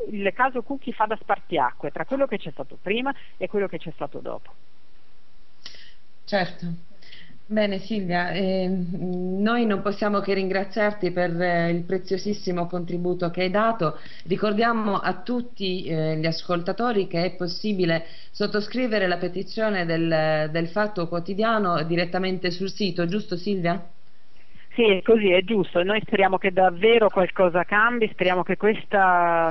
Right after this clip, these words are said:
Speaker 1: sia una settimana decisiva e che le indagini possano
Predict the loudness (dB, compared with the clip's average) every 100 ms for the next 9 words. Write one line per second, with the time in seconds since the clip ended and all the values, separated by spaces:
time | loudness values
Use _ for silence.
0 | 0 2 2 2 0 -4 0 2 2 2
1 | 0 -4 -2 0 2 4 6 6 2 -2
2 | -2 0 2 0 0 0 0 -2 -2 0
3 | 2 2 0 0 -2 -2 -4 0 0